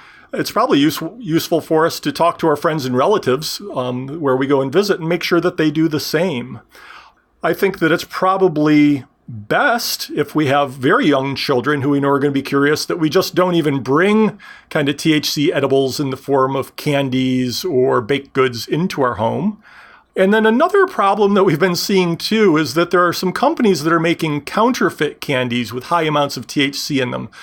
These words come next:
So they might look like a real commercial product that your children are used to eating. They're sold on the counterfeit market. And when people buy those and children see, you know, that candy bar in the drawer or something like that, they're very likely to eat it. So not to get those too.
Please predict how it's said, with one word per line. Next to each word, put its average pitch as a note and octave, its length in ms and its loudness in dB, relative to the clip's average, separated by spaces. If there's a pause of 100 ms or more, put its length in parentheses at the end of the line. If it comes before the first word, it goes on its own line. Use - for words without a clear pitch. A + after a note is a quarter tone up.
(200)
So - 160 2
they F3+ 140 4
might C4 240 0
look G#3+ 200 0
like F3 200 0
a C3 40 2
real G#3 480 2
commercial G3+ 520 2
product F#3 460 -2
that D#3+ 80 -8
your C#3 120 -2
children F3 460 0
are C#3+ 40 0
used D3+ 360 -4
to D3 140 -6
eating. D#3+ 520 0 (600)
They're D#3 120 0
sold F#3+ 380 4
on D#3+ 100 0
the C3+ 100 -2
counterfeit G#3+ 640 0
market. C#3+ 540 -2 (420)
And D#3+ 320 2
when D#3+ 120 2
people G3+ 320 0
buy D#3 280 0
those F3 400 2
and C3+ 160 -2
children D#3 380 0
see, D#3+ 380 2
you D3 80 4
know, C#3+ 120 0
that E3+ 240 -2
candy E3+ 340 0
bar D3+ 580 2
in D3 220 -6
the C#3+ 80 -2
drawer D#3 420 2
or C#3+ 60 2
something C#3+ 380 -2
like C#3 180 -2
that, C#3+ 220 -2
they're C#3 100 -2
very D#3+ 220 2
likely C#3 340 2
to D#3 60 -8
eat D3+ 200 -2
it. - 140 -4
So C#3+ 140 -4
not D3 300 -2
to C#3+ 60 -2
get D3+ 200 -4
those C3+ 360 -4
too. C3 400 -4